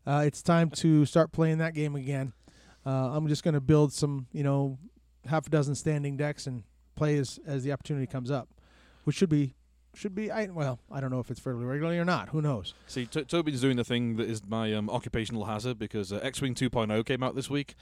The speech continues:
Speaker 2: and I kinda went,
Speaker 1: Right.
Speaker 2: "Ooh, yeah, that rule set's looking good. Ooh, yeah, punch stuff
Speaker 1: <laughs>
Speaker 2: around." Tons of people pouring in, recording the first, um, first live stream game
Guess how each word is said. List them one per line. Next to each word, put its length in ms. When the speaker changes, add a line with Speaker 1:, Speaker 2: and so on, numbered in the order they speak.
Speaker 2:
and 120
I 40
kinda 200
went, 160
Speaker 1:
Right. 240
Speaker 2:
"Ooh, 80
yeah, 300
that 140
rule 160
set's 220
looking 180
good. 220
Ooh, 380
yeah, 320
punch 160
stuff 140
Speaker 1:
<laughs> 100
Speaker 2:
around." 460
Tons 180
of 80
people 180
pouring 360
in, 260
recording 500
the 80
first, 460
um, 260
first 300
live 220
stream 280
game 460